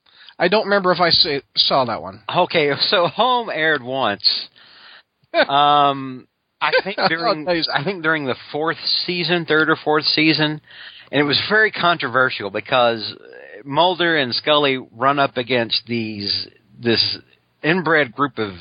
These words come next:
Speaker 2: hillbilly loners that have been isolated since basically the Civil War.
Speaker 1: Mm-hmm.
Speaker 2: And, I mean, it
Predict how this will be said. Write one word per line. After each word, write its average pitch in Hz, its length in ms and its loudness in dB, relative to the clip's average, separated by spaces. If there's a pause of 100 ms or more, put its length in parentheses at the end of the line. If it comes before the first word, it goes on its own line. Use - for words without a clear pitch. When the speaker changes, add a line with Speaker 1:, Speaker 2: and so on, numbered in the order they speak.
(680)
Speaker 2:
hillbilly 143 540 2
loners 110 480 0
that 104 80 -2
have 98 100 -2
been 101 120 -2
isolated 120 640 0
since 135 240 -2
basically 143 420 0
the 110 100 -4
Civil 120 400 0
War. 87 420 -6 (600)
Speaker 1:
Mm-hmm. - 800 -10
Speaker 2:
And, 143 840 2
I 147 140 0
mean, 147 300 0
it 160 240 0